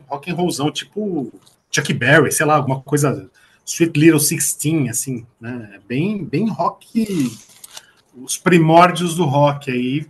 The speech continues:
tá completamente diferente, né, cara? Inclusive com a letra diferente.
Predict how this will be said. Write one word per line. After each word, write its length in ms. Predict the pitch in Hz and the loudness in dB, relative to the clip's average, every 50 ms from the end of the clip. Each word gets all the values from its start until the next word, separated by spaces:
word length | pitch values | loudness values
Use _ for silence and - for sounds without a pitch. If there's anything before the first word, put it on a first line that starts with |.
| _ | _
tá 100 | - 214 208 | -8 -8 -8
completamente 840 | - - 240 220 - - 180 165 196 - - 240 208 196 185 - - | -6 -6 -8 -8 -6 -4 0 0 0 0 0 -4 -6 -6 -8 -10 -12
diferente, 580 | - - - - 269 233 170 143 139 139 - | -14 -18 -12 -12 -10 -6 -6 -6 -6 -6 -8
né, 120 | 120 120 123 | -14 -16 -18
cara? 240 | - _ 98 95 _ _ _ _ _ _ _ | -20 _ -20 -20 _ _ _ _ _ _ _
Inclusive 320 | _ 123 113 117 110 117 | _ -16 -14 -14 -14 -16
com 120 | - _ 175 | -10 _ -6
a 40 | |
letra 340 | 175 147 123 131 139 139 135 | -4 -4 -4 -4 -4 -6 -10
diferente. 880 | 127 - - - - 135 113 107 110 107 _ _ 120 135 147 143 - - | -10 -12 -16 -16 -14 -14 -14 -14 -16 -20 _ _ -14 -12 -12 -12 -14 -18